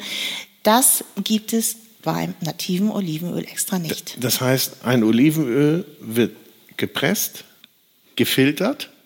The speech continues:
Speaker 2: Uh, ich, ich
Speaker 1: Fast,
Speaker 2: sehe hier
Speaker 1: ja,
Speaker 2: schon, ja.
Speaker 1: ja.
Speaker 2: Okay, Kurzform. Du erklärst
Speaker 1: Genau.
Speaker 2: das gleich. Und da
Speaker 1: Ja.
Speaker 2: wird, aber es kriegt keine Zu-, ich wollte eigentlich darauf hinaus, es kriegt keine Zusatzstoffe.
Speaker 1: Korrekt. Ein, ein natives Olivenöl extra besteht tatsächlich nur aus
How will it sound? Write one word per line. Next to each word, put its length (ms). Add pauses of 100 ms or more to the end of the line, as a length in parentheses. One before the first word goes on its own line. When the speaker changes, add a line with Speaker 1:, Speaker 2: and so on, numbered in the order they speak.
Speaker 2:
Uh, 560
ich, 260
ich 60
Speaker 1:
Fast, 160
Speaker 2:
sehe 160
hier 120
Speaker 1:
ja, 60
Speaker 2:
schon, 220
ja. 80
Speaker 1:
ja. 220
Speaker 2:
Okay, 200 (220)
Kurzform. 600 (180)
Du 120
erklärst 520
Speaker 1:
Genau. 120
Speaker 2:
das 20
gleich. 120 (200)
Und 120
da 120
Speaker 1:
Ja. 120
Speaker 2:
wird, 120
aber 320
es 80
kriegt 160
keine 220
Zu-, 260 (260)
ich 160
wollte 160
eigentlich 220
darauf 240
hinaus, 260
es 140
kriegt 160
keine 240
Zusatzstoffe. 520
Speaker 1:
Korrekt. 260
Ein, 260 (100)
ein 140
natives 400
Olivenöl 400
extra 540 (480)
besteht 340
tatsächlich 560
nur 340 (320)
aus 600